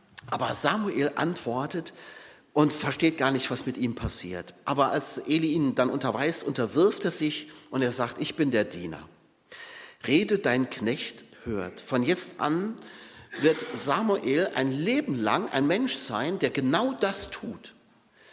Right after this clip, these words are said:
Der hört auf Gott, dessen Ohren immer auf Empfang geschaltet sind. Das Reich Gottes beginnt dort, wo wir sagen: „Rede, dein Diener oder deine Dienerin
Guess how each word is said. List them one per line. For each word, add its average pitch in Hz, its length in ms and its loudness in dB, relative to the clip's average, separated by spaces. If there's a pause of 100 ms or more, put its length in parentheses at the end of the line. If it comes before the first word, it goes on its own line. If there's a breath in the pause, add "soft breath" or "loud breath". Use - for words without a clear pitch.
(280 loud breath)
Der 147 340 4 (280)
hört 185 500 4
auf 143 280 0
Gott, 165 380 -4
dessen 147 220 4
Ohren 175 360 6
immer 247 260 4
auf 190 160 0
Empfang 180 400 -2
geschaltet 95 520 -6
sind. 85 180 -10 (1160 loud breath)
Das 135 280 2
Reich 240 440 0
Gottes 175 520 -6
beginnt 160 600 -4
dort, 180 520 -4 (220)
wo 139 380 4
wir 131 200 2
sagen: 170 760 -4 (280)
„Rede, 220 600 -4 (280)
dein 220 240 -2
Diener 175 360 -4
oder 113 160 -6
deine 104 260 -2
Dienerin 113 680 -4